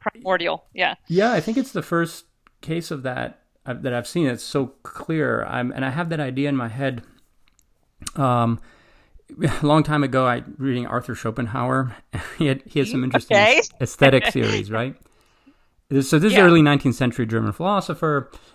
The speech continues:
Speaker 2: and one of the things that he said that really struck me was that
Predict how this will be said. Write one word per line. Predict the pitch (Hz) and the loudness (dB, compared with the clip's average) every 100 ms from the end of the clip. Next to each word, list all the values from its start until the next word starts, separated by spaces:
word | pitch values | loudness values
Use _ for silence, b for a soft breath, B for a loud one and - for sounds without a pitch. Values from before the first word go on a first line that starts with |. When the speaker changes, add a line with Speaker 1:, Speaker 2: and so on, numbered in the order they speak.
| b - | b -6
Speaker 2:
and | 151 151 | -2 0
one | 208 | 0
of | 233 | -2
the | 170 | -4
things | 175 160 | -4 -4
that | 147 | -4
he | 127 | -8
said | 131 - 135 | -10 -8 -6
that | 123 | -6
really | 120 120 117 | -6 -6 -8
struck | - 120 123 127 | -10 -10 -8 -8
me | 107 | -8
was | 107 104 107 | -8 -10 -10
that | 104 104 - | -10 -10 -12